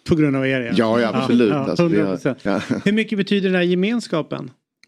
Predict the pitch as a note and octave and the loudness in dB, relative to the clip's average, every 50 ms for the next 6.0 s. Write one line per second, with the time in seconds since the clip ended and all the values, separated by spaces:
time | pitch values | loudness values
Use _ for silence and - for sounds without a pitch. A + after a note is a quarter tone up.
0 | _ _ _ _ - G#2 G2 - - - E3 F#3 E3 E2+ - - G#2 D#3+ - - | _ _ _ _ -6 -6 -6 -6 -4 -2 -2 0 0 0 0 0 0 0 0 -4
1 | - - - C3+ - _ _ _ _ _ _ _ _ _ _ _ _ _ _ _ | -8 -8 -8 -10 -14 _ _ _ _ _ _ _ _ _ _ _ _ _ _ _
2 | _ _ - G2+ G2+ G2+ G2+ F#2+ F#2+ F#2+ F#2 F#2 F2+ F2+ F2+ F2+ F2+ F2+ F2 F2 | _ _ -6 -4 -2 -2 0 0 0 0 0 0 0 0 0 0 0 0 0 -2
3 | F2 D#2 B1+ - - - A#1 - - - - - - - - - - - - _ | -2 -2 -4 -6 -8 -8 -8 -8 -8 -8 -8 -10 -10 -10 -12 -12 -14 -18 -20 _
4 | - - A2 - - G#2+ A#2+ A2+ A2+ A2+ A2 G#2+ G#2+ F2 - - B1+ - B2 B2+ | -8 -8 -8 -6 -2 0 2 2 2 2 2 0 0 -2 -6 -10 -4 -2 0 2
5 | C3 C#3 C3 C3+ B2 G#2+ A2+ A2+ - - D#3 D3 A#2+ - - G2 - - - - | 4 4 4 2 2 0 -2 -2 0 2 2 2 2 2 -2 -4 -4 -8 -18 -20